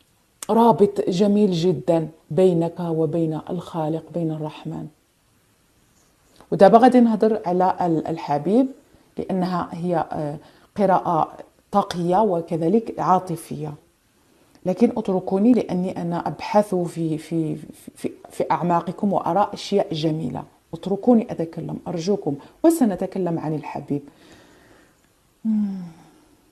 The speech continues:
قلت أنك أنت تسعى للنمو والنضج الداخلي، لديك آراء مختلفة. أنت تهرب من البرمجة العقلية وهذا التنويم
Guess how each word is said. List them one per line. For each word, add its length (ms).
قلت 440
أنك 500
أنت 340
تسعى 420
للنمو 600
والنضج 400
الداخلي، 640
لديك 340
آراء 400
مختلفة. 800
أنت 120
تهرب 400
من 240
البرمجة 680
العقلية 680
وهذا 200
التنويم 460